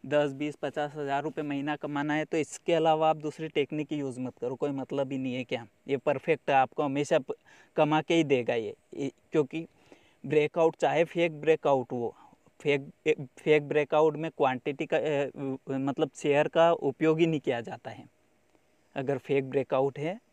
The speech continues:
तो उसमें वॉल्यूम का उपयोग ही नहीं होता है। वॉल्यूम का उपयोग तभी होता है जब रियल ब्रेकआउट हो।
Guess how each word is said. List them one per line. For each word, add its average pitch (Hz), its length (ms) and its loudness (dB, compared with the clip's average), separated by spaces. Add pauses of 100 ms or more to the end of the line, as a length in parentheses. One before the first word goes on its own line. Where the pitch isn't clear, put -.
(380)
तो 147 80 2
उसमें 160 460 -2 (100)
वॉल्यूम 147 440 0
का 160 120 2
उपयोग 160 340 0
ही 170 80 2
नहीं 156 140 -2
होता 117 260 -6
है। 113 200 -16
वॉल्यूम 135 400 -2
का 156 120 -2
उपयोग 151 340 -2
तभी 143 200 0
होता 156 300 2
है 160 100 4
जब 151 200 -2
रियल 143 260 4
ब्रेकआउट 123 520 -4
हो। - 100 -12